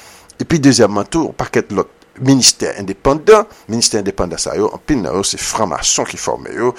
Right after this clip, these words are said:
e pi pèp la egare. Mirak ap fèt, pale an lang, e yo pale nan syèl, e tout bagay, e yo anpil richès, yo pale anpil richès, yo pale rich, yo pale talè, konsa yo pale pote vikwa, e anpil bagay k ap di, ke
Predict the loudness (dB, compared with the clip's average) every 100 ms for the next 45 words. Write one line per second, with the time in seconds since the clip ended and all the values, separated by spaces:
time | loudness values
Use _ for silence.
0 | -10 -12 -8 -8 -6 -6 0 0 0 -8
1 | -4 -2 -2 -4 -10 -4 0 0 -2 -6
2 | 4 6 6 0 -6 -2 0 4 6 6
3 | 4 -4 _ -2 0 0 -2 -4 -2 0
4 | 0 2 6 6 4 -4 -8 -10 -6 -2
5 | 0 2 0 0 -4 -12 -12 -4 -2 0
6 | 0 -2 -4 -6 -8 -8 -6 -4 -2 -2
7 | -2 2 4 4 2 -2 -4 -4 -6 -6
8 | -8 -4 2 2 2 -4 -2 -2 0 0
9 | 0 -2 0 2 2 0 -2 0 0 -2
10 | -8 -8 -4 2 0 0 -10 -4 -4 4
11 | 4 4 2 2 2 0 -6 -6 2 2
12 | 2 -4 -12 -20 -20 _ -20 -20 _ _
13 | -2 2